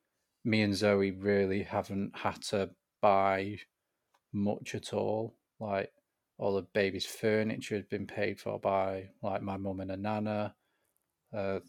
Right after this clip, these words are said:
c-, I'm looking at a car seat that my sister gave me just the other day. There's a bottle prep machine just below it. Uh, yeah, everything, like, pr-, a lot, I'd say, like, ninety percent of things that we need have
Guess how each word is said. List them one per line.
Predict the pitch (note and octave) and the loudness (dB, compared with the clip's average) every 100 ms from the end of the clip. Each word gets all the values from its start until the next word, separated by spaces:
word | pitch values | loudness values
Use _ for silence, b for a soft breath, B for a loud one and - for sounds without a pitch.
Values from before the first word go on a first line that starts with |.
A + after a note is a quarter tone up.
| - _ | -20 _
c-, | - - | -10 -6
I'm | G#2 G2+ | -4 -2
looking | G2 G#2 | 0 0
at | G2+ G#2+ | 2 0
a | G2+ - | -4 -6
car | - G#2+ G2+ | 2 4 4
seat | - A2 G#2+ | 2 -2 0
that | G#2 F#2+ | 2 0
my | G2+ | 0
sister | - - G#2+ | -2 -2 -2
gave | A2 G#2+ | 0 0
me | G2+ | 0
just | G#2 - | -4 -4
the | A2+ | -4
other | G#2 G2 | -2 2
day. | A2 A2 A2+ A2 - _ _ _ _ | 4 6 6 4 -2 _ _ _ _
There's | - G2 | -4 -4
a | - _ _ - | -4 _ _ 4
bottle | A2+ A2 | 4 4
prep | - A#2+ A#2 | 2 2 4
machine | A2+ - A2 G#2 G#2 G2 | 0 -2 -2 0 -2 -2
just | F#2+ - | -6 -4
below | G#2 G2 G#2+ G#2+ | -2 2 2 4
it. | G#2+ A2 - _ _ _ _ _ _ _ _ _ _ _ | 4 2 -2 _ _ _ _ _ _ _ _ _ _ _
Uh, | G#2 G2 G2 F#2+ G2 G2+ | -6 -4 -2 -2 -4 -6
yeah, | - G#2+ G2 - _ - | 0 2 0 -6 _ -4
everything, | A#2 G#2 G2+ - G2+ F#2+ _ - | -2 -2 -4 -2 -4 -4 _ -4
like, | G2+ F#2+ - _ _ _ _ _ _ | -2 0 -4 _ _ _ _ _ _
pr-, | - - _ _ - | -20 -20 _ _ 2
a | |
lot, | B2 B2 B2 - - C3 _ _ _ G#2 | 6 8 8 6 -10 -14 _ _ _ -2
I'd | A#2+ A2+ | -2 -2
say, | - A#2+ | 2 2
like, | G#2+ G2+ G2+ | 4 2 2
ninety | A2 G#2+ G#2+ | 0 0 -2
percent | - G#2 A2 - | -6 -4 -4 -4
of | G#2 | -6
things | - G2+ G#2 | -4 -4 -4
that | G2+ F#2+ | -2 -2
we | G#2 | -4
need | G2+ G2+ G2 G2 | -6 -6 -6 -8
have | F2+ | -12